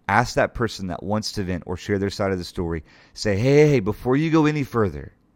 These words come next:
have you talked to that person directly?" Because that's your first step. <laughs> Before I listen in, before I become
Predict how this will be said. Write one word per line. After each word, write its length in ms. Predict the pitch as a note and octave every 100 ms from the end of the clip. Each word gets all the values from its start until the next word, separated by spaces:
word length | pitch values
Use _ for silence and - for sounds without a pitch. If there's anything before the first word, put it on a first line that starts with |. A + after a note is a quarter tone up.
| _ _ _ _ _ _ _
have 160 | - E2+
you 140 | A2+
talked 300 | A#2 A#2 A2+
to 100 | G2
that 320 | F2+ G2+ - -
person 500 | G#2+ F#2+ G2 F#2+ F2
directly?" 540 | E2+ E2 E2+ - D2+
Because 320 | D2 - D#2+
that's 300 | A2 A#2+ -
your 180 | F#2+ E2
first 840 | - - - C3+ C#3+ - - - _ _ _ _
step. 640 | - - - G2 - - - - - -
<laughs> 400 | - - _ _
Before 320 | F2+ B2 C#3
I 140 | D3 D3
listen 400 | D3 - C3+ A#2
in, 240 | D2+ - _ _ _ -
before 280 | F2+ A2 B2+
I 60 |
become 520 | C3+ A#2+ C#3 C#3 C3+